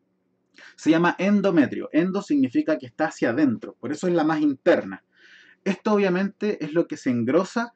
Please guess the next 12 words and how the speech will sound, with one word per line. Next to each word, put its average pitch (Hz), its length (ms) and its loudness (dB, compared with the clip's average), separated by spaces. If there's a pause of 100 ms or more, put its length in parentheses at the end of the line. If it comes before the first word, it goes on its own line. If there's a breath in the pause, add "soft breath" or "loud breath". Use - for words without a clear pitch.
(340)
y 131 100 -8
se 151 120 -2
desprende 185 720 0 (200)
dependiendo 139 760 0
de 147 340 0
en 123 140 -4
qué 151 260 0
etapa 147 640 -2
estemos 147 480 -4
de 131 300 -4
este 127 260 -10
ciclo. - 440 -4